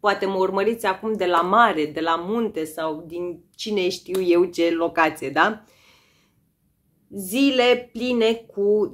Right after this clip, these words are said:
distracție și parfum, da? Gata, am găsit. Vă mulțumesc din suflet,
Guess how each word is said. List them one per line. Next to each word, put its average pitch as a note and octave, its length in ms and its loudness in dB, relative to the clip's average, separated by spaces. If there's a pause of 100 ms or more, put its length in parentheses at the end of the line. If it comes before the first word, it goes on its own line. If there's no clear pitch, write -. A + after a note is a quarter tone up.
distracție A3+ 760 -2
și G3+ 220 -6
parfum, C#3 420 -6
da? E3 320 -4 (120)
Gata, - 360 -10 (320)
am D#3 200 -6
găsit. - 400 -10 (1400)
Vă F3+ 180 0
mulțumesc A3+ 460 2
din G#3 160 2
suflet, A3+ 540 -2